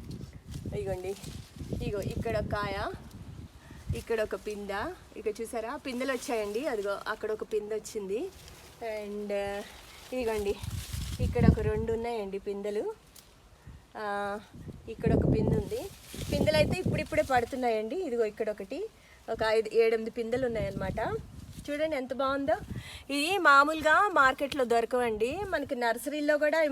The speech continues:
మొక్కలు దొరకవు. ఈసారి ఆగస్టులో నర్సరీ మేళా పెడతారండి,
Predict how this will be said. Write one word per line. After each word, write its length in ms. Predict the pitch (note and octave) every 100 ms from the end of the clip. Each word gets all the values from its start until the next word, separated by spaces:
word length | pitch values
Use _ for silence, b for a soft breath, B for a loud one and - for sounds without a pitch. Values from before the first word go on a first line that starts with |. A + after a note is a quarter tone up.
| A#3+
మొక్కలు 300 | A#3 C4 A3+
దొరకవు. 400 | G#3+ G#3 G3+ A#3 G#4 - B B B - C#4+
ఈసారి 360 | D#4 D4 E4 G#4 G4+ C4+
ఆగస్టులో 500 | C#4+ E4+ - D#4 E4+ A4 G4 C#4+ A#3+ A3 A3 A#3
నర్సరీ 320 | A#3 D4+ D#4
మేళా 200 | C#4 B3 B3
పెడతారండి, 580 | G#3 G3+ F#3+ F3+ F3